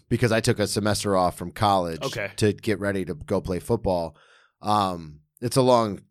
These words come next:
Speaker 1: convoluted story, but I didn't know I was gonna go play, and then I realized that I did wanna go play, so I ended up going later in the year. So basically, there's, uh, almost an entire, uh, school year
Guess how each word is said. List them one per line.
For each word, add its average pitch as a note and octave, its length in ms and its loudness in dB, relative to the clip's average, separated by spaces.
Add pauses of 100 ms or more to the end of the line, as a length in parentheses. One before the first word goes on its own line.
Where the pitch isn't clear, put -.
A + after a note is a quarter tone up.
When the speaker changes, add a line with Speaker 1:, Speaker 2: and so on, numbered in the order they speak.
Speaker 1:
convoluted F#2+ 460 2
story, F2+ 240 0
but G2 100 0
I G2+ 120 2
didn't C3 160 4
know C3+ 120 6
I C3+ 60 8
was C3 120 4
gonna B2+ 180 2
go B2 120 4
play, E3 440 6
and A#2 120 2
then A2+ 160 2
I G#2 100 2
realized G#2+ 600 2
that G2+ 80 2
I G2 80 2
did A#2 220 2
wanna B2 180 4
go A#2 140 4
play, A2 360 2
so G2 180 -2
I G2+ 100 2
ended G#2 160 0
up F#2+ 100 0
going G2 300 0
later G#2+ 280 0
in G2+ 120 0
the G2 80 0
year. G#2+ 280 2 (300)
So A2+ 420 2 (280)
basically, C3 440 4
there's, A2+ 360 4
uh, G2+ 320 -4
almost B2+ 320 4
an G#2+ 60 0
entire, G2+ 760 2
uh, F2+ 160 -6
school E3 400 2
year F2 400 -2